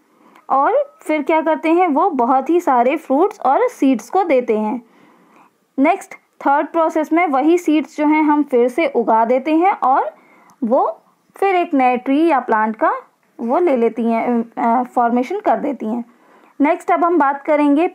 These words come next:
parts of flower की। तो parts of flowers में mainly, अ, जो parts होते हैं वो होते हैं आपके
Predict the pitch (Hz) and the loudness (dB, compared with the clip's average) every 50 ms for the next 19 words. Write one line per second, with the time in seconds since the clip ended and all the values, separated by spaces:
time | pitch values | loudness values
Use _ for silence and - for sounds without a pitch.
0 | - 247 233 240 277 269 - - - 277 320 320 - - 277 240 233 233 226 247 | -2 0 0 0 -2 -4 -4 -2 0 0 0 -2 -2 -2 0 0 0 0 -2 -4
1 | - 240 220 233 220 - _ _ _ _ _ _ - 339 339 339 - 285 277 311 | -6 -6 -6 -6 -6 -10 _ _ _ _ _ _ -4 -4 -2 -2 0 0 0 0
2 | - - 359 349 359 359 - 320 277 254 254 262 294 302 - 320 302 311 320 349 | 0 0 0 0 0 -2 -2 -2 0 0 2 0 0 -2 -2 0 2 2 2 2
3 | 381 370 285 254 254 269 269 269 277 311 320 349 339 349 _ _ _ _ - - | 0 0 0 2 2 2 2 2 0 0 0 -2 -2 -4 _ _ _ _ -6 -4
4 | 240 240 240 240 240 233 208 262 269 254 - 247 226 240 254 - 294 254 262 277 | -2 0 2 2 0 0 0 -2 -2 -2 0 0 0 0 0 0 -2 -2 0 0
5 | 269 285 277 254 247 247 277 262 254 254 254 254 277 262 247 240 233 240 - - | 0 0 0 0 0 2 2 0 0 0 0 0 2 2 0 0 -2 -4 -2 0
6 | 247 247 | 0 0